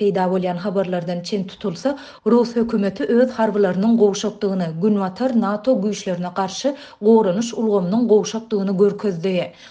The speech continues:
Ruslar öz raýatlarynyň howpsuzlygyny üpjün edip bilmeýän wagty daşary ýurtlardan gelen migrantlaryň howpsuzlygyna kepil geçip bilmediler diýip, ýygnaga gatnaşan Balkanly ene migrasiýa işgäriniň aýdan sözlerini titirledi.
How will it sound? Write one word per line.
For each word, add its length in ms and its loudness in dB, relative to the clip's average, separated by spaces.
Ruslar 480 0
öz 220 4
raýatlarynyň 720 -2
howpsuzlygyny 640 0
üpjün 260 -6
edip 260 -6
bilmeýän 400 -2
wagty 400 -2
daşary 340 -2
ýurtlardan 600 -2
gelen 280 2
migrantlaryň 600 -2
howpsuzlygyna 720 0
kepil 420 -2
geçip 340 -4
bilmediler 500 -2
diýip, 320 -2
ýygnaga 420 2
gatnaşan 580 -6
Balkanly 460 0
ene 360 0
migrasiýa 560 0
işgäriniň 640 -4
aýdan 340 0
sözlerini 600 0
titirledi. 800 -2